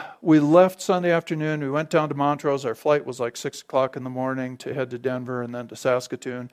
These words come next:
And so we stayed the night before. We got down there, and of course you have to get there early, you know, and all that. It was very early in the morning. We get there,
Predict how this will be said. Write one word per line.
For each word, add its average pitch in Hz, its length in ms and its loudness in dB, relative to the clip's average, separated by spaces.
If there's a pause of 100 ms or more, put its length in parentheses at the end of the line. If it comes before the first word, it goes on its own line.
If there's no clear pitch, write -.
(360)
And 135 560 2
so - 180 0
we 131 160 0
stayed 147 380 2
the 143 60 -2
night 143 260 0
before. 139 320 0
We 120 140 -4
got 143 300 4
down 143 260 2
there, 143 180 2
and 135 100 -2
of 127 80 -10
course 135 280 -4
you 143 40 0
have 131 160 -2
to 135 80 -12
get 135 200 -6
there 127 200 -6
early, 135 520 -2 (140)
you 147 120 -8
know, 123 220 -4
and 123 100 -4
all 143 160 6
that. 127 140 4
It 120 40 0
was 120 140 -8
very 170 340 6
early 139 300 2
in 127 100 -8
the 131 60 -10
morning. 117 320 -10 (500)
We 190 160 4
get 208 240 10
there, 165 420 4